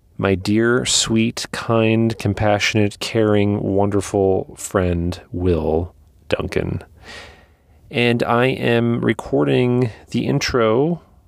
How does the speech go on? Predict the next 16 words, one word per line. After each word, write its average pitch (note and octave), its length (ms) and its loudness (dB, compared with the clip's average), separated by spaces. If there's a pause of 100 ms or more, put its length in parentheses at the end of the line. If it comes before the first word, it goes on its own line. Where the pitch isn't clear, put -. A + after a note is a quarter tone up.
(540)
in G#2+ 560 2
the A#2 60 0
back G#2 340 2
of G2+ 160 0
a - 20 2
car C3 520 2
right F2+ 260 -2
now, F2 440 -4
in G#2+ 100 -6
a F#2+ 40 -4
little G2+ 160 0
mobile G2 720 2 (480)
recording G#2+ 560 0
setup E2 340 0
I E2 100 0
have, D#2+ 440 -4